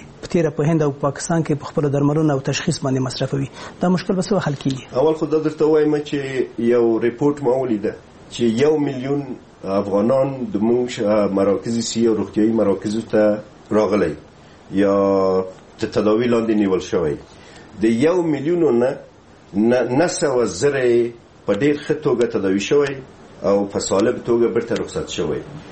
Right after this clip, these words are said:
Speaker 1: جناب
Speaker 2: وقتی
Speaker 1: وزیر
Speaker 2: چې
Speaker 1: صاحب،
Speaker 2: جنرال
Speaker 1: معذرت غواړم.
Speaker 2: خبرې
Speaker 1: داسې، داسې بیماران شته یا مریضان یا ناروغان شته چې دلته یې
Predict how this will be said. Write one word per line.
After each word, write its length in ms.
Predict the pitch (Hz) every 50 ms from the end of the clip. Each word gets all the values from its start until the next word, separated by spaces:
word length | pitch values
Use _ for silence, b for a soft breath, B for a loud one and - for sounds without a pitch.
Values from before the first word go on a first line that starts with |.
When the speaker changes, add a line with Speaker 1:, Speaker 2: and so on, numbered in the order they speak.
| - - -
Speaker 1:
جناب 260 | 156 180 185 196 -
Speaker 2:
وقتی 220 | - 156 165 185
Speaker 1:
وزیر 120 | 160 147 -
Speaker 2:
چې 0 |
Speaker 1:
صاحب، 200 | 175 165 170 175
Speaker 2:
جنرال 280 | 180 185 185 185 180
Speaker 1:
معذرت 40 | 175
غواړم. 180 | 180 165 156 170
Speaker 2:
خبرې 240 | 185 175 170 -
Speaker 1:
داسې، 300 | - 214 220 214 - 208 202 196 - 139 139
داسې 280 | 202 220 214 208 - 208
بیماران 520 | 175 151 170 170 170 170 175 185 202 202
شته 240 | 196 - - 202 196
یا 140 | 190 185 175
مریضان 440 | 170 165 156 160 156 151 180 180 180
یا 80 | 180
ناروغان 380 | 165 160 156 156 156 160 190 185
شته 260 | - - - 190 185 B B B B B B
چې 100 | - -
دلته 540 | 175 165 180 202 - - 208 202 196 190
یې 20 | 190